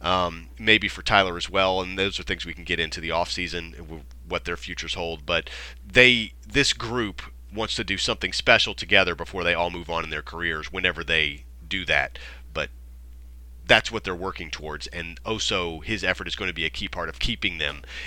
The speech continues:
in that mix. And when, uh, some of the guards have off nights, or just whether they're hurt or whether they're just not shooting well, Oso has been the constant lately, uh, in Big East play that they can always go to to get buckets, and he's just,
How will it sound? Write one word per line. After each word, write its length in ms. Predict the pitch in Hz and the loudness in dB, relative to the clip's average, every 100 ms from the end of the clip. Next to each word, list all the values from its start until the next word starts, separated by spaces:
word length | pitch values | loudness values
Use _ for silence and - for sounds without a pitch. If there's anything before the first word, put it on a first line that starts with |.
| - | -4
in 120 | 101 | 0
that 180 | 90 85 | 2 4
mix. 380 | 120 98 - 85 | 6 6 4 -4
And 200 | 76 - - - - - - - - - - - - | -6 -12 -16 -16 -16 -16 -16 -16 -16 -16 -14 -14 -10
when, 360 | 113 104 92 92 - - - | 2 4 4 -4 -12 -12 2
uh, 280 | 98 90 87 | 6 6 6
some 220 | - 135 | 2 2
of 80 | 107 | 0
the 80 | 113 | 6
guards 280 | 113 107 | 8 8
have 200 | 120 107 | 10 8
off 240 | 87 107 95 | 8 4 6
nights, 460 | 104 151 - - | 6 6 4 -2
or 260 | - 98 95 | -2 -2 -2
just 340 | 87 98 - - 95 | -2 0 0 -2 -10
whether 220 | - 87 | -6 -4
they're 160 | 78 76 | -4 0
hurt 320 | - 202 - - | 6 6 6 -4
or 60 | |
whether 200 | 90 87 | -4 -2
they're 160 | 82 85 | -2 -4
just 140 | 78 | -6
not 140 | 85 78 | -4 0
shooting 260 | 139 135 | 2 2
well, 260 | 123 120 110 - - - | 6 6 6 2 -10 -2
Oso 380 | 127 147 - 127 | 0 4 4 4
has 140 | 117 | 2
been 180 | 90 104 | 0 0
the 60 | 85 | 0
constant 640 | - 92 85 - 71 - - - - 92 | 2 2 2 -4 -6 -10 -12 -14 -14 2
lately, 560 | 98 98 78 73 67 - | 6 6 4 -2 -2 -6
uh, 180 | 82 80 | -4 -2
in 180 | 104 90 | -2 -2
Big 220 | 101 92 | 0 0
East 160 | 78 - | -2 -4
play 300 | 90 80 73 | 0 0 0
that 120 | 80 | -2
they 80 | 85 | -2
can 140 | 90 | -4
always 320 | 85 92 85 | -2 -2 -4
go 160 | - 85 | -4 -4
to 100 | 80 | -4
to 80 | 76 | -4
get 160 | 78 | -4
buckets, 340 | - 85 67 - | -2 -6 -6 -12
and 120 | 78 | -12
he's 140 | 85 | -6
just, 340 | - 87 - | -4 -4 -4